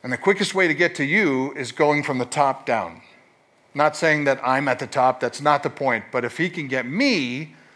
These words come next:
he can get you guys very discouraged.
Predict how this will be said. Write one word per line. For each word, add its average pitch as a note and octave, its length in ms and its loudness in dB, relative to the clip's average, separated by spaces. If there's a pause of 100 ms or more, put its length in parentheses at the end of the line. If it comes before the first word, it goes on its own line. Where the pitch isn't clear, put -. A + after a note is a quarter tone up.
(440)
he D3 200 -2
can C#3+ 120 0
get B2+ 160 2
you C3 160 0
guys G#2 300 -2
very G#2 300 -8
discouraged. - 680 -16